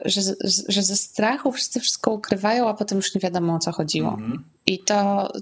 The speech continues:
Speaker 1: to
Speaker 2: Ale też chyba wydaje mi się, że tu też może być taka kwestia jakiegoś problemu z takimi za-, z takim zachowaniem proporcji i z pamiętaniem, wiesz, o tym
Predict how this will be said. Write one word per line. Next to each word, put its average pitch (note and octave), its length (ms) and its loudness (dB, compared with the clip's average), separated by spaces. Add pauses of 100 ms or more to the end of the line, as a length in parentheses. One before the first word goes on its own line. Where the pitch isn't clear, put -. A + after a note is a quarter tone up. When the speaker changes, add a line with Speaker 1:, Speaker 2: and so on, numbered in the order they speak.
Speaker 1:
to G#3 120 0
Speaker 2:
Ale F#3 360 -2
też C3 180 -2
chyba B2 160 2
wydaje A#2 360 -2
mi B2 80 -2
się, C3+ 120 -2
że A#2 340 -2
tu - 60 -20
też - 220 -4
może A#2+ 160 -4
być A#2+ 160 -4
taka - 200 -6
kwestia B2 760 -2 (1040)
jakiegoś A#2+ 480 -6
problemu B2 420 0
z - 80 -2
takimi B2 360 -4
za-, B2+ 220 -2
z - 220 -4
takim - 260 -6
zachowaniem B2+ 540 -2
proporcji C#3 880 -2 (240)
i B2 220 -6
z - 140 -2
pamiętaniem, B2 1000 -2
wiesz, A2+ 680 -2
o - 140 -12
tym A#2+ 400 -2